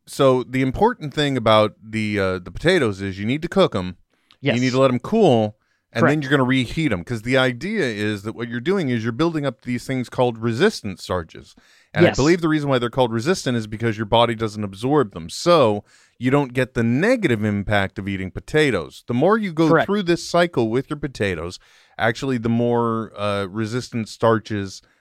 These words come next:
Speaker 1: are created. So,
Speaker 2: Yes.
Speaker 1: like, when I was, uh, there was one day I was rushing to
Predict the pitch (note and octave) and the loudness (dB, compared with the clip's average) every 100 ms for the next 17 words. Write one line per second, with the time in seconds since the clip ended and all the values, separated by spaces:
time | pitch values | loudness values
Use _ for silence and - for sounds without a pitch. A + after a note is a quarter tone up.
0 | _ - G#2+ - A#2+ A2+ B2 G#2 - _ | _ 0 0 0 -2 2 2 0 -4 _
1 | _ _ _ _ - D3+ C3+ D3 C#3 C#3 | _ _ _ _ -2 4 4 4 4 2
2 | B2+ C3 C3 B2+ C#3 E3+ G3 F3+ D3 A#2+ | 2 -2 0 -2 0 2 2 0 -4 0
3 | C3 B2 A2+ A#2 A2 A2 A#2 A2 D3 D#3+ | 0 0 2 2 2 0 -4 -2 -2 0
4 | C#3+ C3 A#2 A2 G2+ B2 B2 C#3 B2+ A#2 | 2 4 4 0 0 0 0 -2 -4 -6
5 | - A#2 G#2+ | -4 -2 -2